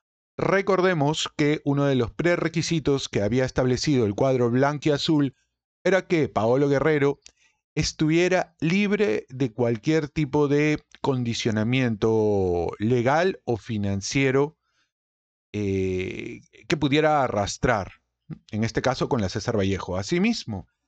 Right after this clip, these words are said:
se comentó que la idea de Alianza Lima es, no es demorar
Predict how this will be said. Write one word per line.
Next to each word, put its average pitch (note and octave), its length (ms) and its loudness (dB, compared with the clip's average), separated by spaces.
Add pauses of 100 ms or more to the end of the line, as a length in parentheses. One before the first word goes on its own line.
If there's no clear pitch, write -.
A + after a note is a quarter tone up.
(300)
se F#3 120 -4
comentó F3 460 0
que G3+ 280 0
la C3 200 2
idea D#3 320 2
de C#3+ 60 0
Alianza C#3+ 420 0
Lima D#3 480 0
es, - 540 -4
no D#3+ 240 0
es E3 340 -2
demorar B2 720 0